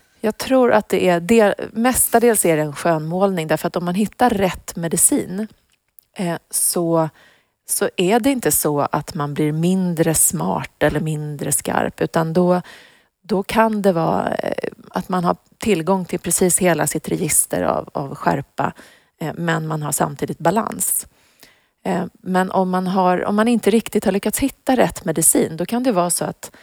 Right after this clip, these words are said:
att medicinen, medicinens biverkningar faktiskt, eh, hämmar en lite grann, och att man kan känna så att, att man är, ja, att man känner sig trött eller, eh,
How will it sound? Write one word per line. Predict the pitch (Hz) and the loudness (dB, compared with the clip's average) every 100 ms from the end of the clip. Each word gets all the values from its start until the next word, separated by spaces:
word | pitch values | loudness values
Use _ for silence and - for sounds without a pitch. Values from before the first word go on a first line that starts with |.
| - _ _ - | -20 _ _ -10
att | - - - | -10 -10 -8
medicinen, | 180 175 - 196 202 196 190 180 175 - - - - | -2 0 4 4 4 4 2 0 -2 -8 -12 -16 -18
medicinens | 160 180 175 165 160 | -6 -2 0 0 0
biverkningar | 185 254 147 196 262 262 - 190 - - 175 _ _ _ _ _ - | 2 4 6 4 4 0 -6 -8 -6 -6 -8 _ _ _ _ _ -4
faktiskt, | 170 - - - - - | -4 -4 -8 -6 -6 -8
eh, | 82 - - | -8 -6 -2
hämmar | 208 180 151 208 | 2 2 2 0
en | 254 226 | 0 -2
lite | 196 | -4
grann, | - - - | -4 -4 -6
och | - - 156 - | -6 -10 -10 -10
att | - - | -12 -8
man | 196 | -8
kan | 185 180 | -6 -4
känna | 190 175 202 | -2 0 0
så | 233 87 | 0 -2
att, | - - - - | -4 -6 -16 -10
att | 190 - | -10 -6
man | 175 180 | -4 0
är, | 208 196 - - _ _ _ _ _ _ _ - | 2 2 0 -14 _ _ _ _ _ _ _ 0
ja, | 233 233 | 2 2
att | 247 | 0
man | 226 214 | -2 0
känner | 220 196 | 0 -2
sig | 190 | -4
trött | - - 220 233 _ _ - | -4 -2 -2 -2 _ _ -4
eller, | 196 180 180 180 - | 0 2 2 0 0
eh, | 180 180 | -2 -2